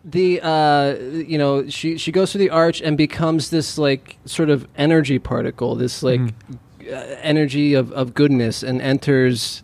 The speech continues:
Speaker 1: the dude who's th-, throwing essentially Michael's junk mail away, and decides to, to, to, to take it out of the trash and deliver it to him.
Speaker 2: So the,
Speaker 1: Oh,
Speaker 2: the
Speaker 1: okay, yeah,
Speaker 2: gentleman,
Speaker 1: go ahead.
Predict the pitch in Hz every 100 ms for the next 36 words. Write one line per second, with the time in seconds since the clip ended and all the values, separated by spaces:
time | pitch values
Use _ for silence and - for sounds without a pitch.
0 | - 135 147 139 127 127 135 - - -
1 | - - - 147 135 131 131 - 151 -
2 | 135 127 131 123 113 131 131 123 113 110
3 | 110 110 110 - - - - - 127 127
4 | - 139 139 - - 135 123 120 165 -
5 | 135 120 151 - 135 127 120 - 135 123
6 | 139 131 127 120 120 117 123 120 - 117
7 | 110 107 110 - - 131 135 - - 196
8 | 170 143 - _ _ _ 165 147 - -
9 | _ - 240 151 175 170 170 214 220 -
10 | 151 135 98